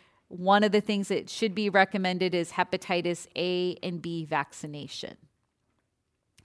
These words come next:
So it's just hard to treat, uh, hard to test on evolving treatments. So just know the other stuff. Once again, screening for hep-, hepatocellular carcinoma,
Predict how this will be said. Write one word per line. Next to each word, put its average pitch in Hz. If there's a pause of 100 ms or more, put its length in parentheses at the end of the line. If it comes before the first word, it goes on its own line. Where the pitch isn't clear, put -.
(300)
So -
it's 220
just 254
hard 247
to 240
treat, 226 (100)
uh, 180
hard 240
to 226
test 226
on 190
evolving 175
treatments. 147
So 160
just 165
know 165
the 165
other 156
stuff. - (1040)
Once 220
again, 233
screening 247
for 233
hep-, 208
hepatocellular 208
carcinoma, 208